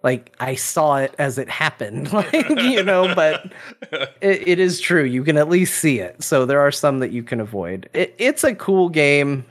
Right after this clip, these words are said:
Um, it's definitely very different than Chrono Trigger. Um, but I, I have always held a soft spot for it, although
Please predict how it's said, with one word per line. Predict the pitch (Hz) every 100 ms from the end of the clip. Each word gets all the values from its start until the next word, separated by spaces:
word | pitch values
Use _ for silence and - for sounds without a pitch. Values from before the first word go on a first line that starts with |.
| -
Um, | 135 135 135 135 139
it's | 196 - - _
definitely | 196 196 202 180 151 147
very | 139 131 123
different | 120 113 - 123
than | - 117
Chrono | 117 120 117
Trigger. | 113 117 110 113 110 113 - - _ _ -
Um, | 113 110 107 107 101 - _ _ _ _ _ _ _ _ _ _
but | 127 117 117 110
I, | 123 123 123
I | 123
have | 123 123 120
always | 113 110 107 101 - - _
held | - 117 101
a | 101
soft | 95 104 90 -
spot | - 92 101
for | - 123 104
it, | 104 -
although | 120 120 120 120 117